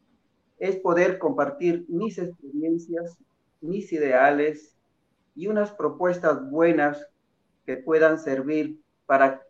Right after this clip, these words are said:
de alguna manera, poder tener algún día una vida mejor y podamos disfrutar de este maravilloso mundo que nos,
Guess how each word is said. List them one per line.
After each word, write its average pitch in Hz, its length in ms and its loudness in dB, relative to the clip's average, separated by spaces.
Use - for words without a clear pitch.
de 143 440 -4
alguna 165 560 0
manera, 156 640 4
poder 151 500 4
tener 147 340 2
algún 143 340 2
día 143 240 2
una 147 200 2
vida 135 460 4
mejor 147 540 0
y 131 100 -12
podamos 135 520 0
disfrutar 131 640 -2
de 139 160 -8
este 139 200 -6
maravilloso 127 720 -4
mundo 135 340 -2
que 123 80 -10
nos, 113 160 -10